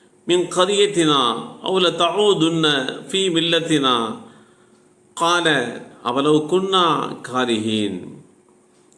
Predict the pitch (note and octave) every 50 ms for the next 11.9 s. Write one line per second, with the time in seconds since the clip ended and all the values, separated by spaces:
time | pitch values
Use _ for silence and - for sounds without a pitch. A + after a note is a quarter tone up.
0 | _ _ _ _ _ - C#3+ D#3 F3+ G#3+ G#3+ G#3+ F#3+ F#3+ G3 G3+ F#3+ F#3 F3+ F#3
1 | F#3 F3+ F3+ F3 F3 E3 D#3+ D3+ D#3+ E3 E3 D#3+ D#3+ D#3 D3 C#3+ C#3+ - - C#3
2 | A#2+ G#2+ G#2 A2+ C#3 D#3+ - - - - - _ - - - - - E3+ F3 F#3
3 | G#3 A3 G3+ G3+ F#3+ F3+ F3 F3 F3 D#3+ - D#3+ D#3 D#3 D3+ D3 C#3+ C#3 C3+ -
4 | - C#3 D3+ E3 D#3 C#3+ C#3+ C#3 C#3 C3 C3 A#2+ A#2 - - - C#3+ D#3 F3 F3
5 | E3 F3+ F#3 D#3 D3 D3+ C#3 C3+ C3 B2 A#2 A2+ G#2+ A#2+ C#3 D#3 E3+ F#3 - -
6 | - - - - _ _ _ _ _ _ _ _ _ _ _ _ _ _ _ _
7 | _ _ _ _ _ _ _ _ _ _ _ _ _ _ _ _ _ _ - F3
8 | E3+ E3 D#3 D#3 B2+ A#2+ D3 D#3+ F3+ G#3 G#3 G3 F3 F3 D3+ C#3 A#2+ G#2 G2 -
9 | - - - - - _ _ _ _ _ - - E3+ F#3 G#3+ G3 D#3+ E3+ E3 D#3+
10 | D3+ C#3+ C3+ C3+ - - E3+ E3 D#3 - B3 A3+ A3+ A3+ A3+ A3 G#3 G3 - F3+
11 | F3+ F3 E3+ D#3+ D#3 C#3+ D3 D3 D3 D3 D3 C3 C#3 C#3 B2 G#2+ G2+ G2+